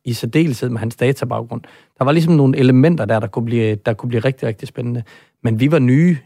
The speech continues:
øh, på daværende tidspunkt i forhold til data, og meget af det, der ligesom er sket siden da, er jo indiskutabelt noget, som, som Matthew har lært os, og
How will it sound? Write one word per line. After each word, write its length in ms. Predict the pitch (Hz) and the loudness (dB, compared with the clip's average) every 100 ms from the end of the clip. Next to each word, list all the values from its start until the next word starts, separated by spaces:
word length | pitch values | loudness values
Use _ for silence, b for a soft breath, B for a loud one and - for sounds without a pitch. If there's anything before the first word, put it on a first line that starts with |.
| - | -6
øh, 440 | 113 107 104 107 | -2 -2 -2 -6
på 120 | - | -6
daværende 380 | 110 135 143 107 | -2 0 0 -2
tidspunkt 420 | 113 120 - 113 | -4 -6 -4 -8
i 20 | |
forhold 280 | 104 117 123 | -4 -2 -2
til 140 | 117 113 | -4 -4
data, 360 | 113 127 123 - b b b b - | -4 -4 -8 -12 b b b b -6
og 160 | 107 | -2
meget 480 | 107 107 104 117 156 | -2 -2 0 0 2
af 80 | 127 | 0
det, 120 | 131 | 0
der 80 | 131 | 0
ligesom 240 | 123 131 | -4 -4
er 40 | 127 | -8
sket 340 | - 180 147 | -4 -2 -2
siden 280 | - 127 131 | -2 -2 0
da, 260 | 113 110 123 | -2 -4 -6
er 120 | 123 | -4
jo 400 | 107 104 107 127 | -2 -2 -4 -6
indiskutabelt 640 | - 156 160 - - 113 117 | -2 0 0 -4 -4 -2 0
noget, 220 | 117 135 | 0 0
som, 380 | - 110 107 151 | -2 -8 -8 -10
som 140 | - | -6
Matthew 380 | 113 123 131 120 | -2 -2 -2 -4
har 100 | 107 | -2
lært 340 | 107 135 135 104 | 0 0 0 -4
os, 220 | 113 - | -12 -10
og 260 | 113 104 | -4 -4